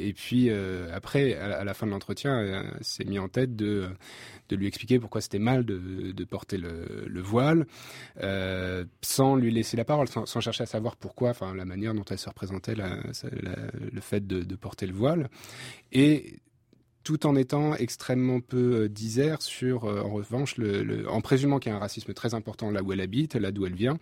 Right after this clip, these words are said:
euh, et en était, en étant extrêmement peu disert sur le racisme qui règne au sein même du huitième arrondissement, tout près de chez lui. Il s'énorgueillissait de,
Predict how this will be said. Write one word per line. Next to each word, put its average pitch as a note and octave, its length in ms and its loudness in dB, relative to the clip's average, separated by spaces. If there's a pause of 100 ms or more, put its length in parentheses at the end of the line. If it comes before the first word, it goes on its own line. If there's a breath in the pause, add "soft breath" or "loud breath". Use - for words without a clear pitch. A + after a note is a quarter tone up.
(460 loud breath)
euh, G2+ 440 2
et - 20 -2
en G#2+ 140 2
était, - 600 -4
en G2+ 60 -2
étant G#2+ 200 -2
extrêmement G#2+ 340 0
peu G#2+ 120 -2
disert G#2 280 -2
sur - 100 -4
le G#2 80 0
racisme G2+ 440 -2
qui - 120 -6
règne B2+ 400 2
au B2 120 2
sein B2 200 0
même B2 220 4
du G#2 100 2
huitième G2 320 -2
arrondissement, G2+ 540 2
tout C3 140 -2
près - 140 -2
de A2 40 -6
chez - 180 -2
lui. A2+ 220 0
Il D#3+ 160 2
s'énorgueillissait A2 800 0
de, F#2+ 180 -2